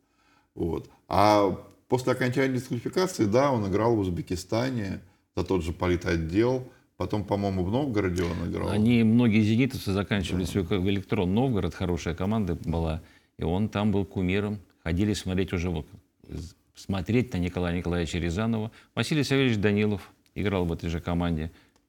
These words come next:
Speaker 2: Великий тоже наш футболист, участник чемпионата мира. Все играли за Новгород.
Speaker 1: Да, вот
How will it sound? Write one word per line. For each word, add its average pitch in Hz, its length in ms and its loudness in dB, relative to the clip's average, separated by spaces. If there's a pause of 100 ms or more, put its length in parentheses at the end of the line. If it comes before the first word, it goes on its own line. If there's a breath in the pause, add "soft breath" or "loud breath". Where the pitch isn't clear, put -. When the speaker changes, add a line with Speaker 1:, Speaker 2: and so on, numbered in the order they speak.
(100)
Speaker 2:
Великий 87 340 0
тоже 80 240 -2
наш 82 180 -4
футболист, 80 640 -4 (420)
участник - 360 -4
чемпионата 80 520 -6
мира. 101 280 0 (340 loud breath)
Все 156 240 0
играли 123 280 2
за 101 120 0
Новгород. 98 460 -2 (440)
Speaker 1:
Да, 120 240 2
вот 87 280 -4